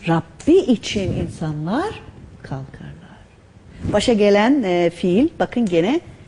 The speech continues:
tekil oldu. Kâme yekumu ecvef fiil. Ortası illetli, değil mi? Ennâsu. Eğer bu başta olsaydı ennâsu yekumûne derdi. Çekimli olurdu. Başa gelen fiil tekil. Yekumun nasu.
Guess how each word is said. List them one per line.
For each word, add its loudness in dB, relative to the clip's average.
tekil 0
oldu. -8
Kâme 0
yekumu -6
ecvef -6
fiil. -8
Ortası -8
illetli, -8
değil -8
mi? -2
Ennâsu. 4
Eğer 6
bu 6
başta 2
olsaydı 4
ennâsu 2
yekumûne 0
derdi. -6
Çekimli -2
olurdu. -6
Başa 2
gelen 2
fiil 0
tekil. -4
Yekumun 2
nasu. 0